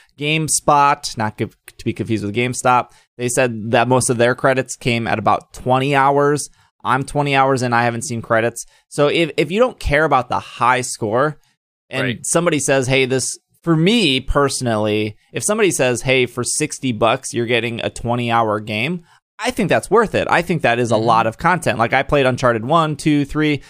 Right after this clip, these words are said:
Speaker 1: I played The Last of Us. I don't know why I just named a bunch of Naughty Dog games, but all of those games were sixty dollars, and I, all of those games I would say were about fifteen hours long. And I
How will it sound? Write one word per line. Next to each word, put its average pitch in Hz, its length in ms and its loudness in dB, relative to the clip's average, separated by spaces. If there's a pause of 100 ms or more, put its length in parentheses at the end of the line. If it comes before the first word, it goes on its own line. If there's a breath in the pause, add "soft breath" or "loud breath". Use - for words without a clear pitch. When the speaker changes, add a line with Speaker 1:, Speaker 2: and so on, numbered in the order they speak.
Speaker 1:
I 143 80 2
played 143 220 0
The 127 80 0
Last 127 340 2
of 139 80 0
Us. 139 260 2 (240 soft breath)
I 131 160 2
don't 135 120 0
know 135 80 4
why 131 160 4
I 131 40 0
just 123 200 -4
named 127 180 -2
a 123 40 -2
bunch 117 180 -2
of 113 60 -6
Naughty 151 260 2
Dog 147 240 2
games, 143 320 -2 (220 loud breath)
but 160 120 4
all 190 300 6
of 170 80 -2
those 175 260 4
games 143 340 2
were 147 100 2
sixty 151 340 0
dollars, 127 420 4
and 135 140 0
I, 135 320 0 (100)
all 147 220 4
of 151 80 2
those 147 180 2
games 139 240 -2
I 131 60 4
would 131 160 0
say 135 140 2
were 135 120 4
about 127 320 2
fifteen 123 380 0
hours 113 260 2
long. 170 380 0 (340 soft breath)
And 131 140 0
I 143 180 2